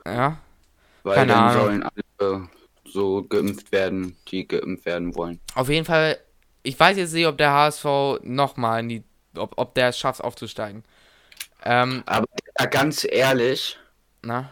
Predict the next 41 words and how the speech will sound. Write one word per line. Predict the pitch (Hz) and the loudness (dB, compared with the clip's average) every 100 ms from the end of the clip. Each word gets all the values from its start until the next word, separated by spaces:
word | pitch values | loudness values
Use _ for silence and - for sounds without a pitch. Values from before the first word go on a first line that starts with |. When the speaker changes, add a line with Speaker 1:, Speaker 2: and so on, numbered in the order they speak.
| _ | _
Speaker 2:
jetzt | 127 - - | -2 -2 -2
zum | 131 123 | 0 2
H | 120 | 0
S | 110 | 0
V. | - 104 87 - - _ | 0 0 0 -8 -20 _
Ich | 113 - | -4 0
würd | 151 - | 0 2
eher | - - _ | -2 -4 _
sagen, | 143 143 156 143 | 2 4 2 0
sie | 123 | -2
sollen | 123 143 147 | 0 2 2
jetzt | 139 - - - _ _ _ _ _ _ _ _ _ _ _ | 0 -2 -6 -12 _ _ _ _ _ _ _ _ _ _ _
dann | - 175 202 262 - _ _ _ - | -2 0 -2 -6 -12 _ _ _ -4
in | 135 | -2
der | 127 | 0
zweiten | - 123 - 113 | 2 0 2 0
Bundesliga, | 127 127 123 - 123 147 156 - - - | 0 0 -2 -4 -4 -4 -4 -12 -20 -6
anstatt | 117 123 135 139 | -2 0 0 0
jetzt | 123 123 | -2 0
wieder | 123 | 2
aufzusteigen, | 127 127 127 - 113 127 _ - - 120 | 2 0 -4 0 -2 -2 _ -20 -6 0
weil | 135 | 2
wir | 139 131 | 2 0
wissen | 139 147 147 131 | 0 0 -2 0
beide | 127 147 160 139 | 2 4 2 0
genau, | 143 123 95 - | 0 2 2 2
H | 131 | 0
S | 135 | 0
V | - 208 214 | 0 2 2
ist | 160 - - - _ _ _ _ _ _ _ | 0 -2 -8 -14 _ _ _ _ _ _ _
ein | 127 | -4
stabiler | - 139 135 143 139 | 0 0 2 2 0
Verein, | 147 98 120 | 0 0 2
da | 98 | 0
kann | - 139 | 0 2
man | 160 | 2
ja | 151 139 | 2 2
nichts | 139 - - | 0 -4 -4
gegen | 127 120 120 | 0 0 2
sagen. | 110 90 - - _ _ _ | 0 0 -4 -18 _ _ _
So. | - 85 | -4 -4